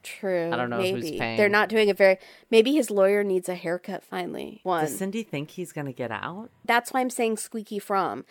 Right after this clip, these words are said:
Speaker 1: Because what is she getting out of this relationship now? But again, we've watched Love After Lockup, but those people were getting out eventually.
Speaker 2: Right.
Speaker 1: But there are women who married the Menendai, and they were in jail for life sentences.
Speaker 2: Are
Speaker 1: What
Speaker 2: in,
Speaker 1: were they?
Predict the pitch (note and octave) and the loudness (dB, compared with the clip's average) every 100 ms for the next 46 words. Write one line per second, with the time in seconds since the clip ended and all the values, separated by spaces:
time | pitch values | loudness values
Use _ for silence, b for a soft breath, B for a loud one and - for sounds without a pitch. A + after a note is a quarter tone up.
0 | B B G#3+ A#3+ G#3+ G#3 A#3 C4 - C4 | B B -2 0 2 4 4 4 -2 -4
1 | A3 G#3 G#3 F3 F#3+ G3 F#3+ - F#3 G3 | 2 4 4 2 0 -2 -6 -6 -2 -2
2 | - - - E3 D3 G3+ G3+ B3+ A#3+ G#3+ | -4 -12 -6 -4 0 2 2 2 2 0
3 | G#3 - F#3+ G3+ - G3 F3+ F3+ - F#3 | -6 0 0 0 0 2 4 2 2 -2
4 | F#3 G3+ - F3+ E3+ - B B G3+ - | 2 2 2 -2 -2 -6 B B -4 2
5 | A3+ A3 - B3+ G#3+ G3+ F#3+ F#3+ F3+ F#3+ | 2 2 -6 -8 -6 -6 -2 0 0 2
6 | G#3+ - - - F#3 G3 F3 - D#3 D3+ | 0 0 -6 -12 -4 -2 -2 -2 -4 -4
7 | C#3+ G2 - b - B3+ B3+ B3 A3+ A3+ | -4 -10 -16 b 6 6 6 2 2 4
8 | B3 C4 - _ A#3 A3+ G#3+ G#3+ C4+ A#3 | 4 2 -2 _ -2 2 2 2 0 -2
9 | G#3+ F#3+ F#3 F#3+ G3 G3 G3+ G3 G#3 A3+ | 0 2 2 2 0 0 -2 0 0 2
10 | C4+ F#3+ D3+ D#3 B3+ _ - G#3 G#3 G#3+ | 2 0 0 -2 -4 _ -2 0 4 4
11 | A#3+ A#3 G#3+ G#3 F3+ F3 F#3 F3 D#3 - | 4 0 0 2 2 2 -2 0 -2 -2
12 | - D3 - E3 D3 A2 - - - _ | -6 -8 -10 -14 -10 -10 -10 -14 -18 _
13 | - C3 B2+ A#2+ G3 - G3+ G3 F#3+ G3 | 0 2 2 4 2 2 0 0 2 0